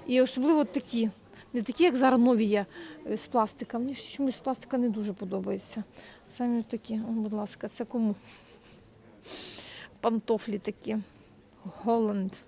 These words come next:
Коротше ж, все, що є, все продають. Срібний магазин. Ось якщо туди ми підемо, то ми вийдемо, е, на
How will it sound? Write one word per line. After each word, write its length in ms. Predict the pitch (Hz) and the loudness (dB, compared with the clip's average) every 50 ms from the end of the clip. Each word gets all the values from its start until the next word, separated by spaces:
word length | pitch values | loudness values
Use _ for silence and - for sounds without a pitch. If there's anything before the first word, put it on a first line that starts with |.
| - - - - - - - - - - - - - - - - - - | -20 -20 -20 -20 -20 -20 -20 -20 -20 -20 -20 -20 -20 -20 -20 -20 -14 -8
Коротше 260 | - 320 294 302 311 | -4 -2 0 2 2
ж, 140 | - - - | 2 2 0
все, 320 | - - - - 359 320 | 2 2 4 6 6 6
що 160 | - - - | 6 4 2
є, 220 | 269 240 247 302 349 | 2 4 4 2 2
все 300 | - - - - 302 277 | 4 4 4 4 4 2
продають. 540 | - 233 226 180 190 190 185 185 190 - - - - - - - - - - - - - - - | 2 0 -2 -2 0 -2 -2 -2 -4 -8 -14 -20 -20 -20 -20 -20 -20 -20 -18 -20 -20 -20 -18 -14
Срібний 400 | - - - 254 269 214 220 233 | -10 -2 0 2 4 4 4 4
магазин. 680 | 220 214 214 208 214 233 202 196 190 262 277 311 311 302 - - - - - - - - - - - - - - - - - - - - - - - - - - - - - - - - - - | 4 2 2 0 0 -2 -2 -2 -2 0 0 0 -2 -4 -10 -16 -20 -20 -20 -20 -20 -20 -20 -20 -20 -20 -20 -20 -20 -20 -20 -20 -20 -20 -20 -20 -20 -20 -20 -20 -20 -20 -20 -20 -18 -18 -12 -6
Ось 200 | - 220 254 - | -2 -2 0 0
якщо 260 | 285 220 - - 262 | 0 -2 -2 -2 -4
туди 320 | 214 - 254 220 196 247 240 | -4 -4 -2 0 2 2 4
ми 120 | 226 226 | 4 2
підемо, 400 | 202 - 214 180 214 214 202 208 190 - - | 0 -2 -4 -4 -2 -2 -2 -2 -4 -6 -8
то 100 | - 208 | -4 -2
ми 120 | 214 220 | -2 0
вийдемо, 640 | 208 196 226 220 190 185 214 208 202 202 208 214 - - - - - - - - - - - - - - | 0 2 0 0 0 0 -2 -2 -2 -2 -4 -6 -8 -10 -16 -20 -20 -20 -20 -20 -20 -20 -20 -20 -16 -12
е, 280 | - - 202 - 208 202 214 | -10 -8 -8 -8 -8 -8 -6
на 340 | 214 214 202 208 202 190 196 | -4 -4 -2 -2 -4 -6 -10